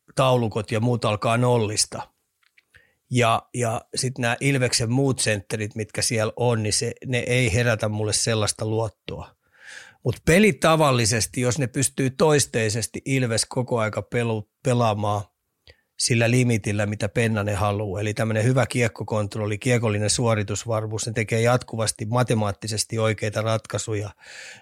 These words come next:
Ne puolustaa viisikkona tosi tiiviisti ja pitää nää ketjun, ketjun tota noin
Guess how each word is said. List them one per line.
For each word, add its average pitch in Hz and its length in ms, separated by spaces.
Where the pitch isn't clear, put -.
Ne - 80
puolustaa 123 800
viisikkona 120 680
tosi 123 340
tiiviisti 107 720
ja 113 260
pitää 120 340
nää 110 380
ketjun, 131 520
ketjun 131 440
tota 110 280
noin 110 400